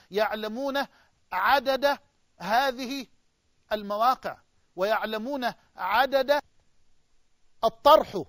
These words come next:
مواقع شهوات خطيرة وشهوات.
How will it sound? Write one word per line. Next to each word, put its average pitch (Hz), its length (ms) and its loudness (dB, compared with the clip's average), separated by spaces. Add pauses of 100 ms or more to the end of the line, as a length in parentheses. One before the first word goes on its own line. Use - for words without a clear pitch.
مواقع 254 420 -4
شهوات 262 540 -6
خطيرة 339 480 -6 (340)
وشهوات. 226 640 -4